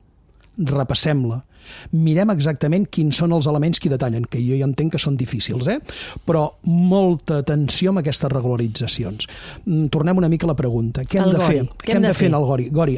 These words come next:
Speaker 1: aprofita aquesta possibilitat que se'ns permet, que és anar fent el canvi,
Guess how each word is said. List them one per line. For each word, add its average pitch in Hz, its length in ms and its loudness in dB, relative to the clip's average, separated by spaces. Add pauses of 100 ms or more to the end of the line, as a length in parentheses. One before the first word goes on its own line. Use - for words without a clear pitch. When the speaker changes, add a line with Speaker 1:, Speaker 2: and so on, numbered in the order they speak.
Speaker 1:
aprofita 151 560 -2
aquesta 143 340 -4
possibilitat 127 520 -2
que - 100 -4
se'ns 127 260 -2
permet, 139 380 -2 (380)
que 151 100 -4
és - 60 -4
anar 139 120 -2
fent 135 200 -2
el 117 180 -4
canvi, 170 420 -2